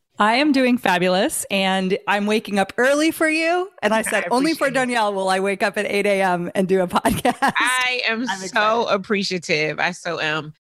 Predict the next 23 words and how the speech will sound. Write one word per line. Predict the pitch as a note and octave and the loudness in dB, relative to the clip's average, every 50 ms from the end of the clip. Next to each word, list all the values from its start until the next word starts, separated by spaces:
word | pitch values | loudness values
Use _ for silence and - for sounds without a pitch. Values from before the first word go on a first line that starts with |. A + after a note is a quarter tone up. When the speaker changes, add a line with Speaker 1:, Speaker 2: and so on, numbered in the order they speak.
| _ _ _ _ _ | _ _ _ _ _
Speaker 2:
So | - - B3 G#3+ G3+ G3+ | -4 0 2 2 4 4
we | G#3 A3 A3+ | 2 2 2
were | A#3 A3+ | 2 2
just | F#3+ A3+ A3 - | 2 0 -2 0
talking | - G#3+ F#3 F#3 - F#3+ F3+ | 0 0 0 0 0 -2 -2
before | F3+ F3+ F3 - G3 F3 | -2 -2 -2 0 0 0
we | E3 F3 | 0 -2
started | - - D#3+ E3 D#3 D3 | -2 -2 -2 0 -2 -2
recording | A#2+ D3 D3+ - - A3 A3 A#3+ A3 G3 E3+ E3 D#3+ D#3 - | -2 -4 -6 -2 0 0 2 2 2 2 2 0 0 -2 -2
about | - D#3+ B2 D#3+ D3+ C#3 D3+ C3+ - - | -2 -2 0 0 0 0 0 -2 -2 -4
how | C#3+ E3+ F3+ E3 E3 D#3+ D#3+ D#3 - - | -4 -2 0 0 2 2 2 0 0 0
I | - D3+ D#3 E3 E3 D#3+ - | 0 0 0 0 -2 -2 -4
even | - F#3 E3+ E3+ D#3+ D#3 D#3 | -6 -4 -4 -2 -2 -2 0
knew | D#3 E3+ E3+ F3 E3+ E3+ E3+ | 0 0 2 2 2 2 2
that | D#3 D#3 D3+ | 0 0 0
there | - D#3 D3+ C#3+ | 0 0 0 0
was | D3+ D3+ C3 | -2 -2 -2
this | D3 D#3+ D3+ - | -4 -4 -4 -2
amazing | - D#3+ D#3+ D#3+ D#3 D#3 D#3+ E3+ E3+ D#3+ D#3 E3+ D#3+ E3+ | -2 -2 0 0 0 2 2 0 0 -2 -2 -2 -2 -2
creature | - - F3+ E3 - - E3 | -2 -2 -2 0 0 0 0
in | D3 D3 | 0 2
the | D3 D3 | 2 2
world | C#3 C#3+ C3 B2 B2+ B2 A#2+ B2+ C3+ | 2 2 2 2 2 2 0 -2 -4